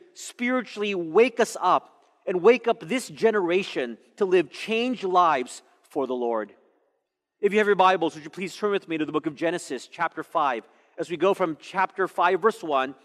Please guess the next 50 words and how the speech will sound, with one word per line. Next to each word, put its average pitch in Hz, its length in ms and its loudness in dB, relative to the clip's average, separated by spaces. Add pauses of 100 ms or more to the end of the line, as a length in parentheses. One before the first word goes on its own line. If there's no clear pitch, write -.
to 180 80 -4
chapter 160 300 -4
six, - 360 -8
verse 170 380 -4
eight. 113 240 -12 (520)
Genesis 208 480 -2
chapter 214 520 -6
five, 175 360 0
verse 190 220 -2
one, 117 360 -4 (260)
to 165 60 -10
chapter 143 340 -6
six, - 480 -8 (200)
verse 107 320 -8
eight. 104 240 -10 (1040)
I 170 60 -4
read 180 180 0
now 180 140 2
verses 160 260 -4
one 165 160 -4
to 156 60 -4
twenty 170 320 -6
of 135 80 -4
Genesis 127 380 -8
chapter 120 340 -8
five. 98 440 -6 (880)
This 233 180 -2
is 240 80 -8
the 214 100 4
book 180 260 2
of 170 80 0
the 165 80 2
genealogy 151 640 -2
of 139 80 -2
Adam. 110 420 -4 (400)
In 190 60 -6
the 190 60 0
day 202 200 4
that 180 180 -2
God 175 320 4
created 160 300 -2
man, 135 240 -6
he 151 120 -10
made 196 280 0
him 180 100 2
in 156 60 -2
the 143 80 -2
likeness 143 420 -2
of 131 120 -12
God. 117 280 0